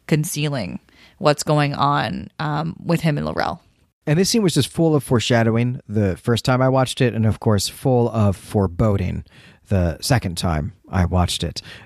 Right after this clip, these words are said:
Speaker 2: Uh, we will, we will get to the fulfillment of that foreboding soon enough, uh, but we have a couple scenes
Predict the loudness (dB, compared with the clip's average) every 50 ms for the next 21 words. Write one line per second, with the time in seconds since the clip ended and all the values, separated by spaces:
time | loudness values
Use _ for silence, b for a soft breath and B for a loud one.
0 | B -4 -2 -2 -2 -4 -4 -2 0 2 2 2 2 2 2 0 0 0 2 2
1 | 2 2 0 -2 -2 -2 -2 -2 0 0 0 0 0 0 0 2 2 2 2 2
2 | 2 0 -2 -4 -4 _ -6 -2 -2 0 0 2 2 2 2 0 -2 -4 -4 -6
3 | -4 -2 -2 0 0 2 2 2 0 0 B B B B B B B -8 -6 -4
4 | -2 0 2 2 2 2 2 2 2 2 2 0 0 2 2 2 2 2 0 -2